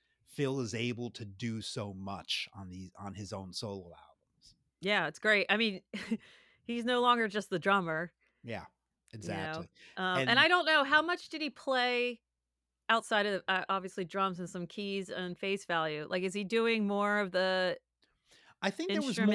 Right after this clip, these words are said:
Speaker 2: instrumentation on
Speaker 1: real
Speaker 2: this one?
Speaker 1: bass on there. I think there was more, the
Speaker 2: Okay.
Speaker 1: songs had more bass on that with
Speaker 2: Yeah.
Speaker 1: probably, uh, um, and I'm blanking on his name. I can't believe it. Uh, the bass player who he always tours with.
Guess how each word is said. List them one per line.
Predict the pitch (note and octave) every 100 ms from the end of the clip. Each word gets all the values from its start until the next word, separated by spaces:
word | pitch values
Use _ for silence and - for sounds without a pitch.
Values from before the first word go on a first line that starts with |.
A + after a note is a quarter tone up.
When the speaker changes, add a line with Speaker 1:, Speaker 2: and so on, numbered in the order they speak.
| G#3
Speaker 2:
instrumentation | F#3+ F3+ F#3+
on | F#3+
Speaker 1:
real |
Speaker 2:
this | G#3
one? | E3 F3
Speaker 1:
bass | E3+ E3
on | C3 A#2+
there. | A2+ G#2+ G2 G2
I | A2
think | G#3+ G#3
there | G#3
was | F3 D#3+
more, | D#3+ D#3+ D#3 D3+ - A#2 _
the | F#3
Speaker 2:
Okay. | D3+
Speaker 1:
songs | E3+ E3 D#3 C#3+
had | A2 C#3 C3+ A2+
more | B2+ B2 G#2+
bass | - A2 B2+ C#3+ - - - - _ C#3
on | C#3+ D3
that | D3+ D#3+ G2
with | A2
Speaker 2:
Yeah. | F3
Speaker 1:
probably, | A#2 A2 G#2+ A2 G#2+
uh, | G#2 F#2+ - - - _ _
um, | G#2+ G2+ F#2 F2 - _ _ _ _ _ _ _
and | B2+
I'm | G#2 G#2
blanking | A#2+ A2+ A2+ A#2+
on | A#2
his | A#2 G2+
name. | D#3+ D#3 A2+
I | G2+
can't | C3 A#2
believe | B2 C3+ B2
it. | F#2+ A2
Uh, | A2 G#2+ G2+
the | G#2
bass | G#2+ A2
player | - A#2 G#2+ G2+
who | A2
he | A2
always | G#2+ A2 -
tours | - F#3 D#3+ A#2+
with. | F#2 E2+ -